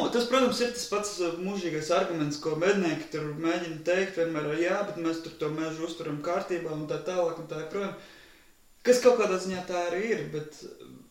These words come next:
es saku, man, nu, tīri par medībām, man ir, man liekas, ka, ka ir aktuālākas problēmas, ko risināt nekā medības pagaidām. Nu tā,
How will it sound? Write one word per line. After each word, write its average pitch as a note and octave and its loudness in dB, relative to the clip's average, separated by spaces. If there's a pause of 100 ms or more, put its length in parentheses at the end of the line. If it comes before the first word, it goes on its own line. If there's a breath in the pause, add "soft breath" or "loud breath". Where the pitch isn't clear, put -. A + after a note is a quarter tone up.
(100)
es - -4
saku, F#3 -4
man, E3 -6 (220)
nu, F#3 -4 (120)
tīri F3+ 0
par D#3+ -8
medībām, E3+ -2
man D3+ -6
ir, D#3 -10
man D#3+ -10
liekas, E3 -2
ka, D3+ -12 (1900 loud breath)
ka E3+ 10
ir F3+ 4 (240)
aktuālākas C3+ 0
problēmas, C#3+ -4
ko C#3+ -10
risināt C#3+ -8
nekā D3 -8
medības D3 -8
pagaidām. C#3+ -12 (600 loud breath)
Nu A#3 -4
tā, C#3+ -6